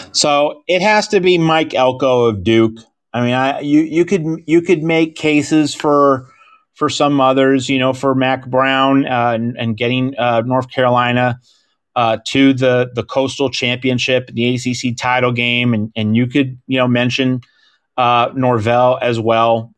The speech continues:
But, uh, ultimately, it really has to be Mike Elko. Like, no, no one thought Duke was gonna have this level of success, you know, being multiple games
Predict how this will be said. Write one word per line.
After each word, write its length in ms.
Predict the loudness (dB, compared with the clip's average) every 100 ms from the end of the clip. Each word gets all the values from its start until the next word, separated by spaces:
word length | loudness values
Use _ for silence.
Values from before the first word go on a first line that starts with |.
| -4
But, 380 | -2 -2 -4 -4
uh, 300 | -2 -2 -2
ultimately, 600 | 0 2 0 -2 0 0 0
it 60 |
really 220 | 0 2
has 200 | 2 0 -2
to 80 |
be 100 | -2
Mike 280 | 0 -2 0
Elko. 300 | 0 0 0
Like, 200 | 0 0
no, 260 | 0 0 0
no 200 | 0 0
one 240 | 2 0
thought 320 | 0 0 0 -2
Duke 220 | -2 -2
was 120 | -4
gonna 200 | -4 -4
have 420 | -2 -2 0 -2 -8 _ -20 -20 -4
this 260 | -2 0 0
level 340 | 0 2 0
of 100 | -2
success, 760 | -6 -8 -4 0 0 -2 -8 -8
you 140 | -4
know, 80 | -4
being 380 | -4 -2 0 2
multiple 460 | 0 -2 -4 -6 -2
games 340 | -2 -2